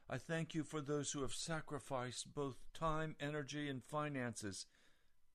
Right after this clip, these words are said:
to support this ministry. But Lord, most are so lukewarm, they can take it or leave it. They don't understand the, the urgency of the hour in which we dwell,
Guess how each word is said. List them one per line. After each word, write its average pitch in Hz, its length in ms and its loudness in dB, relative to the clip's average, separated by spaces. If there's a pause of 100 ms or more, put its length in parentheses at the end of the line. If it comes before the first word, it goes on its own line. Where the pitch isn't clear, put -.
to 151 100 2
support 151 540 4
this 143 200 0
ministry. 123 680 0 (1300)
But 135 160 -2
Lord, 151 240 4 (560)
most 131 720 6 (840)
are 120 120 0
so 151 220 2
lukewarm, 139 720 2 (760)
they 127 100 -2
can 127 200 -2
take 143 300 0
it 127 80 -2
or 135 120 0
leave 139 240 0
it. 110 140 -4
They 127 120 2
don't 147 260 2
understand 147 920 2
the, 120 140 2 (880)
the 160 240 2
urgency 170 680 6
of 127 120 0
the 151 180 2
hour 160 420 8
in 151 140 4
which - 240 4
we 143 140 10
dwell, 139 500 2